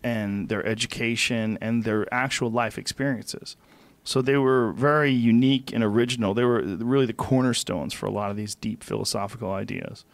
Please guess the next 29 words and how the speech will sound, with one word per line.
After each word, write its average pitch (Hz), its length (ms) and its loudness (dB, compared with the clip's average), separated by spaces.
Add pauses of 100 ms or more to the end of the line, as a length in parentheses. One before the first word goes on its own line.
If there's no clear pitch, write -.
(540)
You 110 80 -6
know, 104 180 -2
and 101 100 -4
so 123 140 0
then 104 500 -6
when 117 180 2
you 104 160 -2
hear 127 300 2
an 107 160 0
Alan 107 320 0
Watts 104 460 0 (420)
recording 120 400 0
today, 127 520 2 (440)
you 156 80 2
know, 151 60 4
maybe 147 220 2
someone 131 280 0
like 117 180 -2
me 135 320 6
or 110 80 -2
some 120 200 2
other 117 100 2
people 117 220 -2
that 110 120 2
listen 120 220 2
to 117 80 -4
that, 113 200 2
they 120 100 2
might, 123 240 2